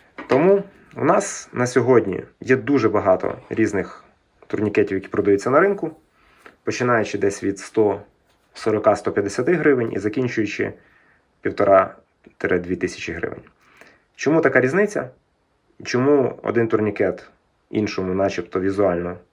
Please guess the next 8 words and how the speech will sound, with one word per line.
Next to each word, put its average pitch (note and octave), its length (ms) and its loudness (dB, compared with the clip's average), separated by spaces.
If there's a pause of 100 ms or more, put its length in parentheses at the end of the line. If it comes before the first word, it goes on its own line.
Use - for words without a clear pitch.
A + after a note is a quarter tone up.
(100)
подібний, B2+ 500 -2 (1400)
є G#2+ 200 0
зовсім G#2 440 0 (160)
не G2 140 0
братом, G#2 520 2 (280)
а F#2+ 120 0
навпаки F#2+ 420 -2
швидше F#2 520 -6